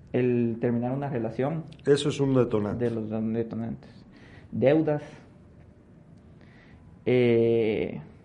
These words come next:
Speaker 1: decepciones.
Speaker 2: ¿Y si sos víctima de una violación?
Speaker 1: Ex-, aquí va otro tema muy
Speaker 2: Ujú.
Speaker 1: importante. Abuso sexual.
Speaker 2: Sí.
Speaker 1: El abuso sexual.
Speaker 2: Continuado, que es peor, que mo-, lo más común del mundo.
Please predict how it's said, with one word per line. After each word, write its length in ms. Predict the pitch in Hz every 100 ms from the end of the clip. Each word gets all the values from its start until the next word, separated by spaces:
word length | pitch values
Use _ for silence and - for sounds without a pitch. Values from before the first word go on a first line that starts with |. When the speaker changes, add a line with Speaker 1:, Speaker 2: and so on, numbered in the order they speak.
| - - - - - -
Speaker 1:
decepciones. 840 | - 127 120 - - 131 156 160 151 - -
Speaker 2:
¿Y 80 | 107
si 120 | 107
sos 200 | 104 127
víctima 440 | 131 151 156 131 123
de 100 | 131
una 160 | 143
violación? 480 | 127 110 104 147 170 175 - - -
Speaker 1:
Ex-, 240 | 120 -
aquí 300 | 123 - 139
va 140 | 151 151
otro 240 | 147 131
tema 280 | - 127 131
muy 260 | 123 123 131
Speaker 2:
Ujú. 80 | 127
Speaker 1:
importante. 580 | 127 - 107 78 - - - - -
Abuso 400 | 113 113 127 127
sexual. 600 | - - - 113 120 110
Speaker 2:
Sí. 240 | - 90 131 - - - -
Speaker 1:
El 180 | - 117
abuso 320 | 107 127 139
sexual. 500 | 131 117 107 123 131
Speaker 2:
Continuado, 600 | 135 127 147 175 165 117
que 80 | -
es 60 | 131
peor, 320 | - 117 127
que 120 | 127 95
mo-, 280 | 101 120
lo 100 | 117 107
más 180 | 113
común 300 | - 113 120
del 140 | 113 101
mundo. 240 | 113 147